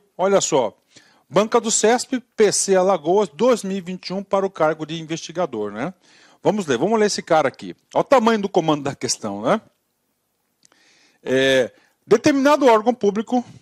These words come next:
pretendendo contratar a empresa para prestação de serviços de publicidade, publicou o edital de licitação na modalidade leilão, prevendo que as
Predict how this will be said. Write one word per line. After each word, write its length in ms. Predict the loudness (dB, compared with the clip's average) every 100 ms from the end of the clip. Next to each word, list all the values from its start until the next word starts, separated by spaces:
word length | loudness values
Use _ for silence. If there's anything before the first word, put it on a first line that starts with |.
| _ -2
pretendendo 540 | 0 0 0 0 0
contratar 540 | -2 -2 0 0 -2
a 20 | -4
empresa 460 | -6 -4 -4 -6
para 280 | -4 -2 -2
prestação 520 | -2 -2 -2 -6 -8
de 60 | -8
serviços 560 | -4 -4 -4 -6 -10
de 100 | -12
publicidade, 680 | -14 -16 -16 -6 -4 -4 -8 _ _ _ _ _ _ _ -6
publicou 400 | -2 0 2 0
o 20 |
edital 500 | -2 -2 -2 -2 -6 _ _ _ -4
de 100 | -4
licitação 560 | -2 -4 -4 -2 -2
na 120 | -4
modalidade 600 | -6 -2 -4 -2 -2 -2
leilão, 420 | 0 2 2 0 -4 _ _ _ _ _ -2
prevendo 440 | 0 2 -2 -4 _ _ _ -6
que 260 | -4 -4 0
as 380 | 0 0 -4